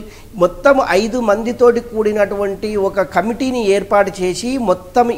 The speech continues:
ఈ ధరణిలో జరిగినటువంటి అవకతవకలకు సంబంధించిన అన్నిటినీ సమగ్రమైన సర్వే చేయించేసి ఈ ధరణిలో ఎవరు నష్టపోయారు,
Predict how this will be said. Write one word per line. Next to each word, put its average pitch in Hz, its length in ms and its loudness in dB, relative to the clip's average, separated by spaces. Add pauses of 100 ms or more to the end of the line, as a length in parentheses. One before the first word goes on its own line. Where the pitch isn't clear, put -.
ఈ 208 60 -2 (140)
ధరణిలో 214 520 2
జరిగినటువంటి 196 680 -2 (120)
అవకతవకలకు 220 920 0
సంబంధించిన 196 760 -2
అన్నిటినీ 220 460 2 (460)
సమగ్రమైన 226 720 4 (160)
సర్వే 202 280 2 (200)
చేయించేసి 190 640 0 (120)
ఈ 233 40 -4 (160)
ధరణిలో 208 460 2 (180)
ఎవరు 254 320 2
నష్టపోయారు, 185 720 2